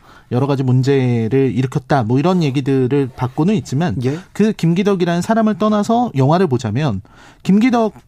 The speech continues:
Speaker 1: 감독의 최고 작품이라고 할 수 있는 작품이 바로 이 봄, 여름, 가을, 겨울, 그리고 봄이라는 작품이죠. 그래서 이 작품은 그 김기덕 작품 감독 스타일의 어떤 날것스러운 연출,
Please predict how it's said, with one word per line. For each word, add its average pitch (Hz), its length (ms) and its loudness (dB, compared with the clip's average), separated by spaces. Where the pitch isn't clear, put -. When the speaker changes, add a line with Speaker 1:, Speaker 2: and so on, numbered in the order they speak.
Speaker 1:
감독의 143 640 0
최고 277 360 0
작품이라고 180 580 -2
할 170 80 -2
수 - 120 -8
있는 139 180 -2
작품이 131 360 -2
바로 120 280 -2
이 107 140 -4
봄, 156 280 2
여름, 139 240 -2
가을, 104 260 -6
겨울, 110 320 -8
그리고 120 220 -2
봄이라는 127 540 0
작품이죠. 104 520 -4
그래서 131 300 0
이 139 80 0
작품은 190 520 0
그 131 140 0
김기덕 202 480 0
작품 139 500 -2
감독 147 300 -2
스타일의 160 400 -2
어떤 120 240 -2
날것스러운 143 580 0
연출, 107 400 -8